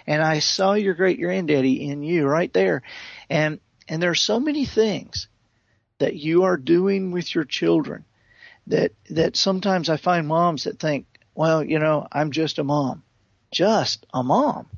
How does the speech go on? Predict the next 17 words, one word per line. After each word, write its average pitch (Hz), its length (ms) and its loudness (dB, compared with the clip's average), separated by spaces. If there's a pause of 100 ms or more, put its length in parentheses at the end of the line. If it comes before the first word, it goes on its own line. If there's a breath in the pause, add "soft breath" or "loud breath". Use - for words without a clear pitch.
(1000)
You 165 100 2
know, 180 140 2
it, 131 280 2
it, 143 180 -4 (180)
it, - 160 -12 (800)
if, 147 280 0 (760)
if 143 160 0
George 190 340 2
Washington 160 560 -2
Carver 202 640 -2 (560)
hadn't 156 340 0
had 151 320 0 (240)
Susan 170 640 -2
Carver 180 540 -2 (100)
in 156 220 -4
his 147 260 -6
wife, 143 520 2